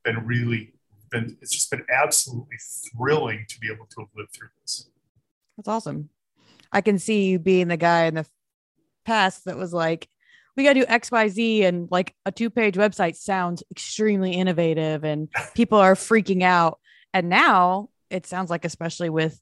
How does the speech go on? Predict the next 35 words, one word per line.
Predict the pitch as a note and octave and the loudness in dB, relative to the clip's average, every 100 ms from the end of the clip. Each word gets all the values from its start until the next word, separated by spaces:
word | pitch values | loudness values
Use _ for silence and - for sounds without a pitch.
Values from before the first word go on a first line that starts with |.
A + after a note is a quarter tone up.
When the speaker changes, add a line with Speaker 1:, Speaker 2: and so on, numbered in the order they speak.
| _ | _
Speaker 2:
the | |
pressure | D#3+ E3+ F3 D#3+ | -6 -6 -4 -8
of | C#3+ | -4
covid, | G3 B3+ E3+ D#3 D#3+ _ _ _ _ - _ | 0 2 2 0 -2 _ _ _ _ -20 _
it's | G3+ | 0
like, | G3 D#3+ | 2 -2
how | - - F#3+ | -4 2 2
fast | - E3+ D3+ | 2 -2 -2
can | - G3 | 0 2
you | G3 | 2
innovate? | D#3 D3 - - - | 0 -4 -6 -8 -8
And | E3+ | -4
there's | E3+ F3 | 0 2
almost | F#3+ G3 F#3 | 2 2 0
like | F3 D#3+ D#3 - _ _ | 0 -2 -2 -8 _ _
the | |
business | D#3 G#3 G3+ F#3+ | 0 0 0 -6
is | E3 | -6
trying | - E3 | -2 0
to | D#3+ | 2
move | D#3+ D#3 | 0 -2
a | |
step | - D#3+ C#3+ | -4 -6 -6
ahead | D3 G3 | 2 4
of | G#3 | 4
I | D3 | 2
T | D#3 - D3 | -2 -4 -6
and | C#3+ | -6
I | D3 | -8
T | - F#3+ | -4 -4
is | G3 | -2
trying | - D3+ C#3+ | -4 -4 -4
to | C#3 | -8
catch | C#3+ D3+ | -10 -8
up. | E3+ F#3+ | 0 0